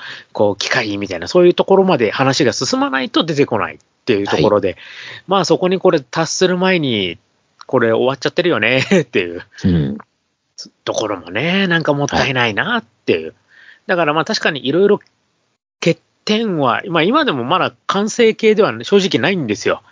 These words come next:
Speaker 2: はい。
Speaker 1: まだまだやれることいっぱいあるだろうし、本当はやりたかったんだろうなとは思ってるんですけど、
Speaker 2: うん。
Speaker 1: でも、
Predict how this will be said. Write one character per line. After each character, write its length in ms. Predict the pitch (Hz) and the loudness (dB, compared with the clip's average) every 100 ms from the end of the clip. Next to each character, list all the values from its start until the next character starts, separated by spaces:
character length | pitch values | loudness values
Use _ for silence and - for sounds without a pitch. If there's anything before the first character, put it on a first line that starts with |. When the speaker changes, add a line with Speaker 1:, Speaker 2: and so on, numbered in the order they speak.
| - - - | -20 -18 -2
Speaker 2:
は 120 | 90 | 0
い。 20 | |
Speaker 1:
ま 100 | 175 | 2
だ 100 | 156 | 0
ま 140 | 160 | 0
だ 220 | 156 110 - - - _ _ _ _ | 0 0 -2 -20 -20 _ _ _ _
や 140 | 139 139 | 2 2
れ 100 | 147 | 2
る 80 | |
こ 140 | 139 143 | 0 2
と 100 | 113 | 2
い 80 | 113 | 0
っ 40 | |
ぱ 180 | - 139 | 0 0
い 80 | 139 | 2
あ 60 | |
る 120 | 143 | 0
だ 120 | 120 113 | 0 0
ろ 100 | 110 | -2
う 60 | |
し、 140 | - 123 | 0 0
本 200 | 123 123 | 0 0
当 80 | |
は 60 | 131 | 2
や 120 | 117 | 2
り 80 | 113 | 0
た 100 | 139 | -2
か 100 | 127 | -6
っ 60 | - | -4
た 160 | 104 | -6
ん 60 | 98 | 0
だ 140 | 104 | 0
ろ 160 | 139 135 | 2 2
う 20 | |
な 180 | 131 175 | 0 -2
と 220 | _ 101 | _ -4
は 60 | 92 | -2
思 140 | 143 | -4
っ 20 | |
て 180 | - 123 | 0 -2
る 100 | 85 | -2
ん 60 | 82 | -12
で 80 | |
す 80 | - | -10
け 120 | 104 | -4
ど、 280 | 120 110 80 _ _ _ | 0 2 0 _ _ _
Speaker 2:
う 60 | 170 | -8
ん。 160 | 151 - _ _ 160 | -8 -10 _ _ 0
Speaker 1:
で 140 | 277 | 2
も、 360 | 294 311 294 | 4 2 0